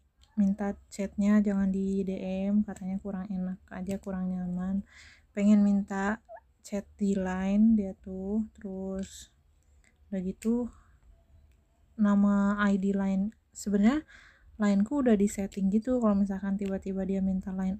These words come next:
aku, aku udah ngubah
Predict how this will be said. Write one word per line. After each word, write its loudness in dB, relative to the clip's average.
aku, 0
aku -2
udah 6
ngubah 0